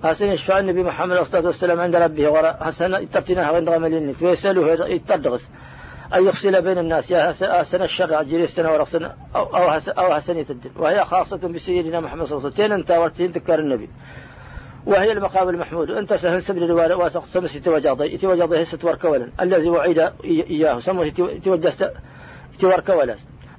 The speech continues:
الثاني واس-، تاسنا تناهغن، تنا الشفاعة في استفتاح باب الجنة. تناهغن دغا آدم على الجنة. وأول من يستفتح بها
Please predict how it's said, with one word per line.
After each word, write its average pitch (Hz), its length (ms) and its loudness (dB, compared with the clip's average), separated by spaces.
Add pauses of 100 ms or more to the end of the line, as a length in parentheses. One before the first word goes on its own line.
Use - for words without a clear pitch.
الثاني 202 440 0
واس-، - 520 -4 (120)
تاسنا 196 600 0 (380)
تناهغن، 190 480 -2 (720)
تنا 180 440 2 (140)
الشفاعة 196 540 0
في 180 100 -6
استفتاح 170 500 -2
باب 175 360 -2
الجنة. 156 400 -2 (480)
تناهغن 180 540 2
دغا 180 300 2 (340)
آدم 185 260 2
على 170 140 2
الجنة. 120 400 -6 (280)
وأول 180 440 2
من 185 100 0
يستفتح 180 540 0
بها 156 420 2